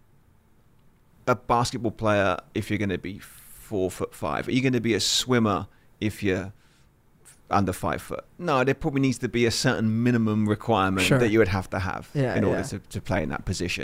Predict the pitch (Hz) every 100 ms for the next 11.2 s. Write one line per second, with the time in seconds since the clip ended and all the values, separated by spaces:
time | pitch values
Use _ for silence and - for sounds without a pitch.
0 | - 147 143 139 120 135 127 110 123 113
1 | 120 123 117 117 107 - 120 110 113 107
2 | 110 110 90 104 101 - 117 92 107 131
3 | 135 - 123 - 117 113 113 113 104 107
4 | 104 - 110 98 - 92 - - - -
5 | _ - 131 92 127 131 117 104 113 104
6 | - 98 90 87 104 87 85 69 67 -
7 | - - - - - - 127 120 - -
8 | - - 123 120 117 120 - 90 - -
9 | - - - - 143 127 131 120 147 143
10 | - 196 226 - 151 147 147 147 135 175
11 | 131 95